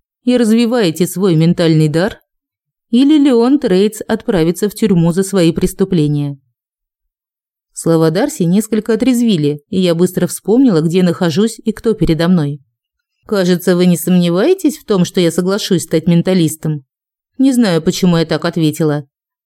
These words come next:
Наверное, опьянела от мужского запаха. Дерзкие слова вырвались у меня быстрее, чем я прикусила себе язык. Отчего-то, находясь с этим мужчиной,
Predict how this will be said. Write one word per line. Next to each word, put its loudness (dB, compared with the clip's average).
Наверное, 0
опьянела 2
от -4
мужского 0
запаха. -4
Дерзкие -2
слова 0
вырвались 0
у -2
меня 4
быстрее, 0
чем 0
я 2
прикусила 0
себе 0
язык. 0
Отчего-то, -2
находясь 0
с -4
этим 0
мужчиной, -2